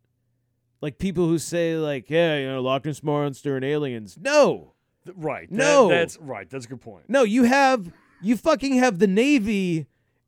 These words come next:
Speaker 1: and pilots
Speaker 2: Yeah.
Speaker 1: and the C I A, and it, they even talked about, I don't have the article in front of me, but they, they talked about, uh, underwater, and finally the Navy's talking about underwater.
Speaker 2: Yeah,
Speaker 1: Uh, they, uh,
Speaker 2: underwater
Speaker 1: yeah.
Speaker 2: alien bases and
Speaker 1: Fucking,
Speaker 2: shit.
Speaker 1: like,
Speaker 2: Yeah.
Speaker 1: a hundred knots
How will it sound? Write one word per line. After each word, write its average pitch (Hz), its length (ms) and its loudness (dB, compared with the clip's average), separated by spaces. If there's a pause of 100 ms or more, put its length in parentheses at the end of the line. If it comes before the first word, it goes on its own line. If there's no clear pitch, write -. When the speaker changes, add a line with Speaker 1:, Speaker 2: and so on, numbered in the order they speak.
Speaker 1:
and 185 180 -4
pilots 233 880 0
Speaker 2:
Yeah. 101 120 -14
Speaker 1:
and 185 200 -2
the 165 40 -6
C 247 260 -4
I 214 120 2
A, 214 640 0
and 185 260 -4
it, 165 160 -8
they 196 100 -4
even 214 280 -4
talked 185 280 -4
about, 151 120 -6
I 170 60 0
don't 165 80 0
have 170 100 -4
the 147 100 -6
article 143 300 -4
in 127 60 -6
front 190 240 -4
of - 20 -2
me, 156 80 -2
but 139 120 -4
they, 147 220 -4
they 143 180 -10
talked 165 340 -8
about, 127 400 -4 (580)
uh, 131 260 -8
underwater, 165 440 -2
and 151 160 -8
finally 185 300 -2
the 165 60 -4
Navy's 160 240 -4
talking 170 220 -2
about 160 160 -4
underwater. 160 640 -4
Speaker 2:
Yeah, 131 160 -10
Speaker 1:
Uh, 156 120 -4
they, 170 180 -4
uh, - 20 -2
Speaker 2:
underwater 123 520 -6
Speaker 1:
yeah. 214 120 -2
Speaker 2:
alien 143 240 -6
bases 98 360 -16
and - 100 -12
Speaker 1:
Fucking, 214 180 -6
Speaker 2:
shit. 208 60 -4
Speaker 1:
like, 170 100 0
Speaker 2:
Yeah. 139 80 -4
Speaker 1:
a - 120 -20
hundred 226 280 -6
knots - 560 -6